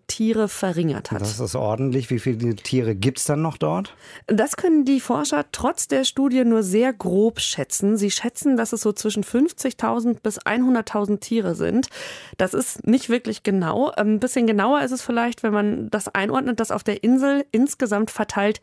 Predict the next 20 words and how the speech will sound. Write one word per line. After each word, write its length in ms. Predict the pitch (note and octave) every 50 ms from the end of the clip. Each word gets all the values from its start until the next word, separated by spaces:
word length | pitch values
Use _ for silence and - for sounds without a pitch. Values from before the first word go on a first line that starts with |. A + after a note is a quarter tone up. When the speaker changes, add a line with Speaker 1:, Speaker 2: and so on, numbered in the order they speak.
| _ _
Speaker 1:
vierundsechzig 840 | - - - D4+ E4+ E4 C#4+ A3+ B3 B3+ - - - B3 A3 - -
Orang-Utan-Gruppen 1080 | - G#3+ A3 G#3+ G#3 - B3+ C4 - B3 F3+ E3+ - - D3+ - - E3+ E3 E3+ - -
leben. 360 | - E3 F3+ F3 F3 G3+ A3
Das 200 | G#3+ G3+ G3+ -
ist 120 | - G3 -
bekannt. 460 | - G3 - - E3+ - A#3+ E4+ - - - - - - - -
Aber 220 | - G#3 A3+ B3
nur 120 | A#3+ B3+ A#3
in 100 | A3+ -
knapp 280 | - A#3+ A#3 - -
der 120 | - G3+ G3
Hälfte 340 | G#3 B3+ F#4 - - - G3+
dieser 220 | E3+ D#3+ E3 D#3+
Gruppen 460 | D#3 - - D#3+ D#3 - A3 B3 C4+
leben 360 | B3+ A3 G#3 A3+ B3 B3 A#3 G#3+
mehr 260 | G#3 A3 A#3+ - -
als 260 | G#3 G#3 - - - -
einhundert 800 | - G3+ A3+ C4 B3+ A3 A#3+ B3 A#3+ A#3+ A#3 A3+ - - - _
Tiere. 500 | - - A3+ A3 A3 - D3 C#3 C#3 - -
Und 180 | - G3 F#3+